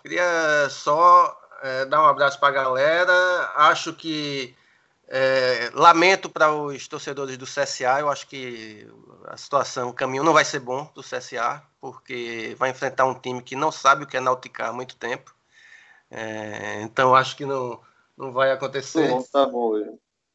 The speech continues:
Speaker 1: <laughs> Abraço pra, pra Leandro, Bruno, Irlan. E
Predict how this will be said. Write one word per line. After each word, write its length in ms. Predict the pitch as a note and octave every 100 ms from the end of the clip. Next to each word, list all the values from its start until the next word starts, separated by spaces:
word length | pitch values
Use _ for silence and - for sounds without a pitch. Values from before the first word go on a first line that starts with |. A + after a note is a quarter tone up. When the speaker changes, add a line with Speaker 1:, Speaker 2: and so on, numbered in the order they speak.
| _
Speaker 1:
<laughs> 1000 | - C#3 - D#3 - - - - - -
Abraço 580 | F3 D3 D#3+ E3+ D#3 D3+
pra, 800 | D#3 D#3 D3 C#3+ C3+ C3 A#2+ -
pra 100 | C3+
Leandro, 500 | C#3 C#3 F3 F#3 D#3+
Bruno, 340 | C3+ E3 F3
Irlan. 540 | D3 C3 C#3+ F3+ G3 F#3+ _ _ _ _ _ _ D#3+
E 380 | F#3 G#3+ G#3+